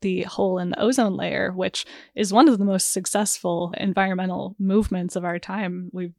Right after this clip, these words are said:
we were basically able to reverse that. But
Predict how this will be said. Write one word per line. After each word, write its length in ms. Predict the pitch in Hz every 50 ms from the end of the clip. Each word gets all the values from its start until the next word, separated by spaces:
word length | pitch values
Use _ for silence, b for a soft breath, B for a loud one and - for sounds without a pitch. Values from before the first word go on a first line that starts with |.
| _
we 140 | - 185 175
were 80 | 175 170
basically 400 | - 190 233 - - - 202 190
able 180 | 196 190 196
to 140 | - - -
reverse 420 | - - - - 240 262 - - -
that. 260 | - - - - - b b b b b b b b
But 240 | - 233 247 - _